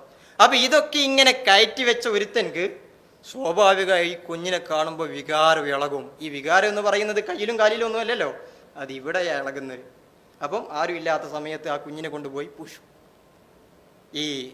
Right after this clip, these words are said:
നൂറിൽ ഒന്നെങ്കിലും ഈ മദ്രസ പീഡനങ്ങളൊക്കെ നമ്മൾ അറിയും. കാരണം എന്താ? ആ പിള്ളേർക്ക് ഇവരുമായി, ഫാമിലിയുമായി ബന്ധമെങ്കിലും ഉണ്ട്.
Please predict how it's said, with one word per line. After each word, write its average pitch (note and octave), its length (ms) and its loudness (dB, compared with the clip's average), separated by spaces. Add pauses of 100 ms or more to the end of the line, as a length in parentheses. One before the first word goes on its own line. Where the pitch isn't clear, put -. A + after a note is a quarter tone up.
(120)
നൂറിൽ E3+ 520 -6
ഒന്നെങ്കിലും F3+ 680 -4 (440)
ഈ C#3+ 280 -8 (180)
മദ്രസ E3+ 400 0
പീഡനങ്ങളൊക്കെ E3+ 640 0
നമ്മൾ D3 260 -4
അറിയും. C3+ 320 -4 (180)
കാരണം E3 280 2
എന്താ? C#3+ 360 -2 (180)
ആ D3 100 -2
പിള്ളേർക്ക് D3+ 960 -6 (420)
ഇവരുമായി, D3+ 580 -4 (300)
ഫാമിലിയുമായി E3 600 -2
ബന്ധമെങ്കിലും D#3+ 720 -4
ഉണ്ട്. C3 180 -8